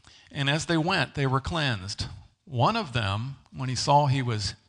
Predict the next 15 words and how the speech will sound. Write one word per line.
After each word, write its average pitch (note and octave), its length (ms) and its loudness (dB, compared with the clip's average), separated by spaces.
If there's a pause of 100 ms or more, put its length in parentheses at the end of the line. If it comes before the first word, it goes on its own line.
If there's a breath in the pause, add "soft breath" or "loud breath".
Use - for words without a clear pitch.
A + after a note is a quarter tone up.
healed, B2+ 480 -4
came C3+ 220 -2
back, A#2+ 500 -2
praising D3+ 400 -2
God A#2+ 280 0
in B2 80 -4
a B2 80 -4
loud A#2+ 300 -4
voice. G#2+ 400 -6 (600 loud breath)
He C#3+ 100 0
threw G#3+ 260 2
himself E3 520 2
at C3+ 80 -4
Jesus' D3 560 -2
feet A2+ 340 -2